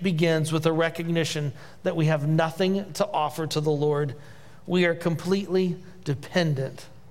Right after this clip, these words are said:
on him. It doesn't matter what the centurion can bring to the table. At the end of the day,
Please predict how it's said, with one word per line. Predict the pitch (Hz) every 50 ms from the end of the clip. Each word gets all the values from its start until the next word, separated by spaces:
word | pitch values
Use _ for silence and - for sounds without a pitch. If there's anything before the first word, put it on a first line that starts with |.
| -
on | - 147 147 135
him. | 117 131 135 123 123 120 - - - - - - - - - - - - - - - - - - - - - - - - - - - - - - -
It | -
doesn't | 214 269 262 262 214 202
matter | 202 202 202 226 233 226
what | 208 208 196
the | - 196
centurion | 156 - 196 190 151 - 226 220 214 214 208 202 185 165
can | - 190 180 160
bring | 175 196 220 226 240 233
to | 226 208
the | 190 185 170
table. | - - - 214 233 226 220 185 185 180 180 165 - -
At | - - -
the | - 208
end | 226 247 247
of | 247 226
the | 202 185 170
day, | 156 147 185 208 214 202 185 185 185 - -